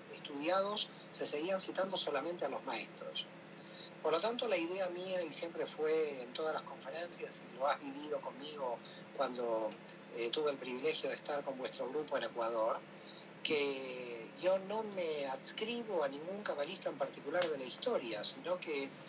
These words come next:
entiendo de que todos aportaron, todos los sabios, David ibn Simbrá, Meir ibn Gabay, hay cabalistas que aún todavía no tienen recorrido, que la gente no los conoce. Y son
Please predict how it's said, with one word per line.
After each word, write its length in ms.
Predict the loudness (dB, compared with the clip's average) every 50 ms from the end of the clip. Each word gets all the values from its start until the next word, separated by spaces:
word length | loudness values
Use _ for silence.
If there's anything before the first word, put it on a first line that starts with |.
| -12 -12 -14 -8 -6
entiendo 520 | -6 -4 -4 -2 0 0 0 0 2 2 2
de 200 | 2 0 -2 -4
que 120 | -6 -6 -4
todos 400 | 0 0 2 2 2 0 0 0
aportaron, 600 | 0 0 -2 -2 2 2 2 2 2 2 0 -2
todos 220 | -2 0 0 0
los 120 | 0 0
sabios, 680 | 0 2 2 2 2 2 0 -2 -4 -2 -2 -2 -2 -2 -4 -10 -14 -14 -10 -4 -2
David 320 | -2 0 0 0 0 0
ibn 260 | -2 -4 -4 -4 -4
Simbrá, 520 | -4 -4 -4 -4 -2 2 4 4 6 4 4
Meir 280 | 2 0 0 0 0
ibn 240 | -2 -4 -4 -4 -2
Gabay, 560 | 0 2 4 4 4 4 4 2 0 -2 -4 -4
hay 140 | -2 -2 -2
cabalistas 720 | 0 2 2 2 2 0 -4 -2 0 2 2 2 2 -2 -4 -10 -14 -14 -4 2
que 60 | 4 4
aún 240 | 6 4 4 2
todavía 640 | 4 4 4 6 4 4 2 2 2 2 2 2 0 0 0 0
no 120 | 0 0
tienen 260 | 2 2 0 0 0 0
recorrido, 640 | 0 0 2 2 2 2 0 0 2 2 2 2
que 80 | 2 0
la 80 | -2
gente 240 | -2 -2 0 0 2
no 80 | 2 2
los 120 | 0 0
conoce. 400 | 0 0 2 2 2 2 2 -2 -4 -10 -12 -14 -14 -14 -12 -12 -10 -10 -12 -12 -12 -14 -12 -12 -10 -4 -2
Y 120 | 0 2
son 180 | 2 2 2